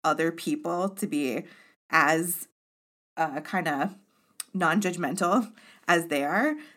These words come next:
that they, uh, overestimate the goodwill that they have with others. Now, when I say non-judgmental, there's definitely an aspect of the Sagittarius first house character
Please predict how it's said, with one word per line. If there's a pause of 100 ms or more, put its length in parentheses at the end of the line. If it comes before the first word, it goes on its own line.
(140)
that
they, (160)
uh, (220)
overestimate
the
goodwill
that
they
have
with
others. (1040)
Now,
when
I
say
non-judgmental, (1080)
there's
definitely
an
aspect
of
the
Sagittarius
first
house
character